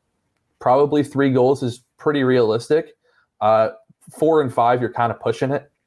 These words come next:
Um, but in that second game, that's where I don't think you're pushing it, is because both teams are so attack minded, and Mourinho is gonna have them firing on all cylinders.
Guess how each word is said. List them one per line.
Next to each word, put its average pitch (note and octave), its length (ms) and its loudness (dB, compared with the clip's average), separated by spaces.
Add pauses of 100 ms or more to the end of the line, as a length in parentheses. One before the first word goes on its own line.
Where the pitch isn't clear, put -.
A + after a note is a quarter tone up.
(480)
Um, G#2+ 500 -2 (160)
but - 300 -2 (220)
in C3+ 120 -6
that B2 160 -2
second F3+ 400 -4
game, A2 420 -4
that's D3 260 0
where C#3 100 0
I B2+ 60 2
don't B2+ 160 -4
think B2+ 260 -6
you're A#2 140 -2
pushing A2 320 -4
it, G#2 140 -6
is A2+ 80 -10
because A#2+ 260 -2
both B2+ 240 -2
teams C#3 180 -2
are A2+ 60 0
so B2 260 0
attack B2 340 -2
minded, B2 460 -2 (580)
and A#2+ 460 0 (560)
Mourinho C3+ 420 0
is B2+ 100 0
gonna - 140 0
have A#2+ 220 0
them G#2+ 100 -8
firing A#2 360 0
on A2 100 0
all G#2+ 120 0
cylinders. A2 600 0